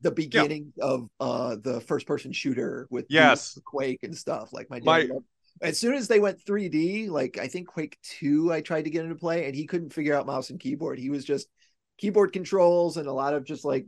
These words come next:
Speaker 1: moving around.
Speaker 2: Which is fair. No, which is totally fair. Like, some people still don't like those. Um, my
Speaker 1: Sure.
Speaker 2: dad stuck around until about Quake three, and he would say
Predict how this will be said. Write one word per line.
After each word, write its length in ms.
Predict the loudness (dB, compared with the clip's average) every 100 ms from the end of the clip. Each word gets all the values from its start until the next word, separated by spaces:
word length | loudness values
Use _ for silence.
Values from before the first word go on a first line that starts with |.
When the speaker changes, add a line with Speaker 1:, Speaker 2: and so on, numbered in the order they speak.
| -6
Speaker 1:
moving 300 | -4 -2 -4
around. 680 | -8 -8 -10 -12 -14 -16 _ -18 -2
Speaker 2:
Which 220 | 0 2
is 100 | 4
fair. 240 | 6 6
No, 140 | 8 8
which 200 | 6 0
is 120 | 0
totally 280 | 2 2 4
fair. 280 | 6 6
Like, 160 | 6 6
some 120 | 4
people 220 | 0 -6
still 180 | 0 2
don't 140 | 4 6
like 240 | 4 6
those. 200 | 4 6 6
Um, 200 | 4 2 _ 4
my 100 | 6
Speaker 1:
Sure. 80 | 8
Speaker 2:
dad 180 | 6 4
stuck 260 | 4 2
around 340 | 2 2 2 0
until 500 | 0 2 2 2 -2 _ 0
about 380 | 6 8 6 2
Quake 380 | -4 -2 -2 -6 -12
three, 440 | -4 0 2 2 2
and 160 | 2
he 120 | 0 0
would 180 | 0
say 640 | -2 0 4 4 4 0